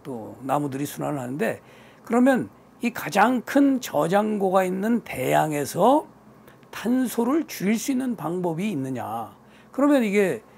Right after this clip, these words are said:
어, 문제가 좀 많이 해결되겠죠. 전체적인, 어, 탄소의 수가, 어, 우리 지구상에서 없어질 테니까요. 그렇습니다. 이 양식을 통해서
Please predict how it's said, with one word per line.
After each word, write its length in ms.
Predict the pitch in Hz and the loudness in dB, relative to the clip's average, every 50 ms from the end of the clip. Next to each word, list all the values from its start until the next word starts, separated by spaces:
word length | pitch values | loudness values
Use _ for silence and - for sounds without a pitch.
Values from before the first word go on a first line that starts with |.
| - - - | -20 -14 -8
어, 240 | - 131 123 120 117 117 | -4 -4 -2 -2 -4 -6
문제가 380 | 123 143 156 156 151 160 156 | -6 -4 -2 0 0 0 0
좀 180 | 143 151 147 147 | 0 -2 -4 -2
많이 260 | 135 120 123 139 135 | -2 -2 -2 -4 -4
해결되겠죠. 760 | 120 143 147 143 151 143 127 123 117 110 107 - - 233 302 - | -6 -6 -4 -4 -4 -4 -4 -6 -6 -8 -6 -6 -4 -6 -6 -6
전체적인, 720 | - - 131 143 - - 196 156 156 147 156 165 165 147 - - - - - - - - - | -8 -8 -8 -6 -4 -4 -2 -2 -2 -2 -2 -2 -4 -4 -6 -10 -20 -20 -20 -20 -20 -14 -10
어, 180 | 139 120 113 - | -10 -10 -10 -10
탄소의 680 | - - 185 175 165 139 165 147 135 135 127 120 107 - - - - | -8 -6 -4 -4 -4 -4 -4 -4 -2 -2 -4 -4 -6 -8 -16 -20 -20
수가, 600 | - - - 147 123 123 131 147 180 214 226 226 - - - - - - - | -20 -18 -14 -14 -8 -4 0 2 2 2 2 -2 -6 -20 -20 -20 -20 -20 -14
어, 240 | 143 127 117 110 113 | -10 -10 -8 -8 -8
우리 160 | 113 120 120 117 | -10 -10 -12 -12
지구상에서 680 | - - 139 156 127 131 120 110 107 107 120 117 110 107 | -10 -10 -10 -8 -8 -8 -10 -10 -10 -10 -10 -8 -8 -8
없어질 340 | 113 - - 135 117 110 | -8 -8 -8 -8 -8 -10
테니까요. 600 | - - - 120 113 - 107 104 95 110 156 190 - - - - - - - - - _ | -14 -18 -20 -20 -16 -12 -12 -10 -8 -8 -8 -8 -10 -16 -20 -20 -20 -20 -20 -20 -20 _
그렇습니다. 520 | - - 262 226 - - 170 127 117 98 104 120 | -2 2 2 2 2 0 -8 -8 -8 -8 -8 -6
이 300 | 165 220 233 226 202 - _ - - - - _ _ _ - | -4 -2 -2 -4 -4 -8 _ -20 -20 -20 -20 _ _ _ -6
양식을 540 | - 147 196 247 277 220 247 254 359 302 196 | -4 0 2 2 2 4 4 4 4 4 2
통해서 380 | - - 190 147 120 - - | 2 -4 -6 -6 -6 -8 -12